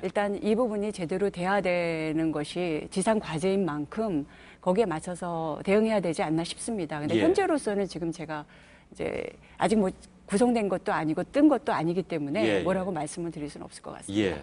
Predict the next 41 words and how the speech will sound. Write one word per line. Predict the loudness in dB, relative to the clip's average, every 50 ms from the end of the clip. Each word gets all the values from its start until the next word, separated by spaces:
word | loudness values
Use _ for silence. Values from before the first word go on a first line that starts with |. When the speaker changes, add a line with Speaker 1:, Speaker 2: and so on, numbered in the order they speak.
| -10 -12
Speaker 1:
네. | -10 -10 -10 -10 -12
Speaker 2:
어, | -14 -12 -12 -12 -10 -8
뭐 | -8 -4
그 | 2 4 4 4
상황 | 4 4 2 2 2 2 2
충분히 | 0 -2 -4 -2 -2 0 0 0
이해를 | 2 2 0 0 -2 -4
할 | -6 -6
수 | -6 -6
Speaker 1:
음. |
Speaker 2:
있을 | -6 -4 -4
것 | -2 -2
같습니다. | -2 -4 -6 -8 -8 -10 -12 -14 -18 _ _ _ _ -20 -20 -20 -20 -20 _ _ _ _
다만 | 2 4 4 4 4
이제 | 2 0 0 0
뭐 | 2 2
아시는 | 0 2 0 0 0 0
것처럼 | 0 0 -2 -2 -2 -2 -2 -4 -6 -6
Speaker 1:
네. | -6 -6 -6 -8 -6 -4
Speaker 2:
법무부든 | -2 -2 -2 -2 -2 -2 -2 0 0 0 0 -2 -4 -6 -6 -8 -12 -12
Speaker 1:
네. | -10 -8 -8 -8 -10
Speaker 2:
또 | -10
특히 | -10 -10 -4 -2
검찰 | 0 0 0 0 0 0
같은 | 0 0 -2 0 0
경우에는, | 2 2 2 0 0 -2 -2 -4 -6 -6 -8 -10 -14 -20 _ _ _ _ _ _ _ _ _ _ _ _ _
어, | -8 -8 -6
뭐랄까, | -4 0 0 0 0 0 0 0 0 0 0 -2 -6 -10 -14 -18 _ _ _ _ _ _ _ _ _ _ _
그 | -12 -12 -10 -10 -2 2
내부 | 2 4 4 4 4
논리들이 | 4 4 4 2 2 0 -2 -2
참 | -4 -4 -2
많이 | 0 0 0 0 -2
있잖아요. | -4 -4 -6 -6 -6 -8 -10
Speaker 1:
그럴 | -12 -10
수 | -10 -10
있죠. | -10 -10 -12 -16 -18 -18 -12 -6
Speaker 2:
잘 | -4 -2
아시는 | -2 -2 -4 -4 -4
Speaker 1:
네. | -4 -2 -4 -4
Speaker 2:
것처럼. | -6 -8 -10 -10 -12 -14